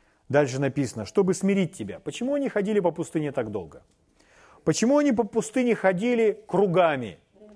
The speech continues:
Потому что они не сдавали своих экзаменов, они не сдавали своих проверок. Если бы сдал экзамен, сразу бы вышел из этого круга.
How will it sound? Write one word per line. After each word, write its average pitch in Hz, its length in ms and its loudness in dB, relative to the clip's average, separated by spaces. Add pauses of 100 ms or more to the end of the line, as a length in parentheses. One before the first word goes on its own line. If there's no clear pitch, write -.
(680)
Потому 190 340 2
что 190 220 0
они 185 560 0
не 180 240 0
сдавали 160 680 4
своих 147 440 0
экзаменов, 139 640 -4
они 143 160 -2
не 151 140 0
сдавали 151 420 2
своих 139 280 -2
проверок. 113 520 -4 (4000)
Если 226 380 2
бы 220 120 6
сдал 208 320 6
экзамен, 208 420 4
сразу 202 320 4
бы 185 160 4
вышел 208 540 2
из 160 240 0
этого 180 560 4
круга. 156 560 2